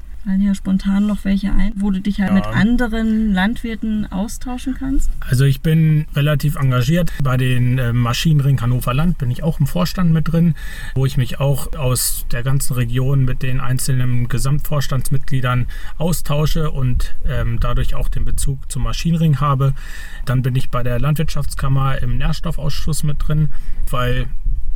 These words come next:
Speaker 2: Nährstoffe ist unser bindendes Glied, also ohne Nährstoffe wächst nichts, wir kriegen nichts auf die Beine gestellt.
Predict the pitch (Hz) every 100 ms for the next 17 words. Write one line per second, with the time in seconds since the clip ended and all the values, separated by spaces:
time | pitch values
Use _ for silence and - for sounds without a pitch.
0 | - 151 139 139 - 131 147 143 151 160
1 | 139 - 135 135 135 127 139 147 139 -
2 | - 143 156 147 - 135 123 131 143 139
3 | 135 135 143 - 147 143 131 147 - -
4 | 147 - - 127 - 139 139 - 147 135
5 | 131 131 139 139 - 143 143